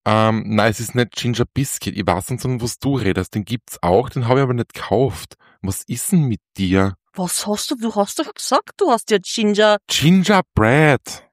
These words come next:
Speaker 1: Was, Alter?
Speaker 2: Es gibt, es gibt Ginger Beer.
Speaker 1: Ich find ihn grad nicht
Speaker 2: <laughs>
Speaker 1: an. Oh Gott.
Speaker 2: <laughs>
Speaker 1: Jetzt geht dir wieder dieser Ding-Kack nicht. Ah.
Speaker 2: Wieso haben, ich seh grad,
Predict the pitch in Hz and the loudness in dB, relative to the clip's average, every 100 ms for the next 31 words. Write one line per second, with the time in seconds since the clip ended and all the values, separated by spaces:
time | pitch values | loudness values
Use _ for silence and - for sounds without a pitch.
0 | _ - 117 131 - 104 139 - 120 107 | _ -4 -4 -4 -6 -2 -2 -2 -2 0
1 | 90 196 - - - - _ _ _ _ | -2 -6 -8 -10 -12 -12 _ _ _ _
2 | - - - 214 - - 226 208 202 - | -14 -12 -12 -16 -10 -6 -4 0 -2 -2
3 | 202 190 208 220 359 - - 107 - 127 | -10 -6 -4 -2 -4 -6 -2 -2 2 0
4 | - 143 - 107 101 107 85 92 92 92 | 2 -2 2 2 4 2 2 2 2 -2
5 | 87 _ _ _ _ - 90 - - 95 | -8 _ _ _ _ -12 -12 -12 -8 -2
6 | 95 523 508 - _ _ 311 269 - - | -2 0 -2 -4 _ _ -2 -2 -2 -6
7 | - - - - - - - - _ _ | -4 -6 -6 -6 -8 -8 -14 -14 _ _
8 | - _ - 113 - 120 139 147 - 127 | -16 _ 0 0 0 0 4 2 0 0
9 | 139 - 131 - 135 131 _ 143 160 151 | 0 2 -4 2 2 2 _ 2 2 2
10 | _ - - 98 - 104 101 - - - | _ -4 -2 -2 -2 0 0 0 -10 -6
11 | - - - - 120 127 139 131 - - | -6 -6 -4 -2 0 0 0 -2 -6 -14
12 | - - - - - - 175 190 214 220 | -16 -16 -18 -14 -12 -10 -10 -6 -6 -6
13 | 175 - 190 - 240 | -10 -10 -12 -14 -20